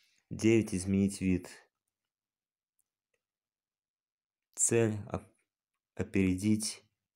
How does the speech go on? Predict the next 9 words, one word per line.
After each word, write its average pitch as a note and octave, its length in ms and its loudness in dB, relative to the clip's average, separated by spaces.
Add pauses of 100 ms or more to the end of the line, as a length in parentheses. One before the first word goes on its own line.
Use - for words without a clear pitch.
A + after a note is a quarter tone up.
соперников G2+ 960 0
и F2+ 400 -4 (480)
добиться F#2+ 760 0
лучшего G2 560 0
времени F2 480 -4 (240)
в F2 120 -18
различных F2+ 680 -4 (280)
игровых F2+ 540 -4
режимах. E2+ 640 -6